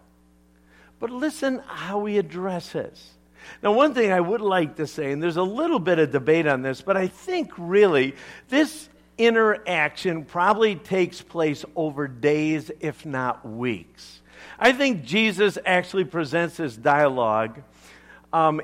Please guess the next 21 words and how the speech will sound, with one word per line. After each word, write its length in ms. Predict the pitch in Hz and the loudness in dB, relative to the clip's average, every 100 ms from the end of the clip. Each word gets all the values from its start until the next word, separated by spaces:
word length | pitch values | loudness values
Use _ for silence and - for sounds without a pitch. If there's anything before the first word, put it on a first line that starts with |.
| - | 0
in 140 | 208 | 2
a 60 | 180 | 2
summary 1120 | - - - 277 302 190 127 117 107 113 135 - | -2 -12 -2 2 4 2 0 0 -2 -4 -8 -14
fashion 840 | - 170 147 123 127 160 139 123 | -10 -4 -2 -2 -2 -4 -4 -2
rather 420 | 143 170 170 180 | 0 0 0 0
than 220 | 151 156 | 0 -2
in 140 | 147 135 | -2 -6
a 60 | |
chronological 1120 | 117 - 151 156 151 139 139 131 127 135 131 127 | -8 -12 -6 -4 -2 -2 -2 -2 -4 -10 -10 -10
order, 300 | 151 135 123 | -8 -6 -6
which 220 | 123 123 | -6 -8
so 240 | - 151 131 | -8 -8 -6
many 320 | 127 139 135 | -6 -4 -2
of 180 | 120 131 | -2 0
us, 300 | 156 123 - | 2 0 -4
especially 480 | 127 - 135 127 143 | -14 -4 -4 -4 -8
in 100 | 123 | -8
the 80 | |
Western 500 | 113 127 139 - 120 | -2 0 -2 -4 -10
mindset, 500 | 123 131 135 - 117 | -4 -4 -4 -8 -8
have. 400 | 117 143 113 80 | -6 -8 -10 -12